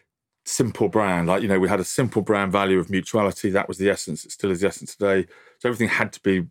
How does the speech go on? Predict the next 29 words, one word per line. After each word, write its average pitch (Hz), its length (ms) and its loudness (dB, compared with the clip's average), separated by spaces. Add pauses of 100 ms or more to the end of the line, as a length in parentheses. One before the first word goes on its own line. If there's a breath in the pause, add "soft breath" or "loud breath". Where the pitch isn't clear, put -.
(100)
come 101 180 -4
from 87 200 -6
this 92 160 -2
concept - 420 -6
of 90 60 -10
mutuality. 101 640 -2 (400 loud breath)
Found 117 340 0
the 101 80 4
word 104 220 2
giffgaff, 101 480 0
I 95 40 0
think, 98 220 -2
on 90 100 0
page 90 240 -2
five 95 220 0
or 92 80 0
six - 320 -4
of, 87 260 -2
of - 140 -10
Google, 98 280 2
which - 340 -2
it's 101 160 -2
an 107 100 2
ancient 98 380 -4
Scottish - 400 -4
word. 104 260 4
It 101 140 -2
actually 101 320 -6
means 95 580 0